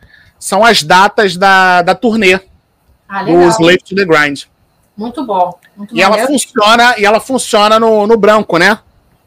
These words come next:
Speaker 2: Funciona no branco, é. Eu tenho
Speaker 1: É.
Speaker 2: essa aqui que eu ia botar, mas acabei esquecendo.
Speaker 1: Maneiríssima, maneiríssima.
Speaker 2: Eu gosto desse aqui.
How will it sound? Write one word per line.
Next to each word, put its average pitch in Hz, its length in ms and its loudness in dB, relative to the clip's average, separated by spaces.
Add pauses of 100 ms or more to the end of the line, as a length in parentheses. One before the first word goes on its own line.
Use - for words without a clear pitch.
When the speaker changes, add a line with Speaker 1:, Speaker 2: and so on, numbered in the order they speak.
(220)
Speaker 2:
Funciona 220 480 -6
no 269 140 -6
branco, 202 380 -4
é. 180 160 -12
Eu 277 100 -6
tenho 262 160 -4
Speaker 1:
É. 427 40 0
Speaker 2:
essa 415 140 -2
aqui - 220 -10
que - 60 -4
eu 311 80 -2
ia 359 160 2
botar, 294 400 2
mas 302 160 0
acabei 294 340 -2
esquecendo. 277 640 -8 (1000)
Speaker 1:
Maneiríssima, 143 1000 0 (280)
maneiríssima. 147 760 -6 (100)
Speaker 2:
Eu 214 80 -20
gosto 190 180 -16
desse - 160 -20
aqui. 196 200 -20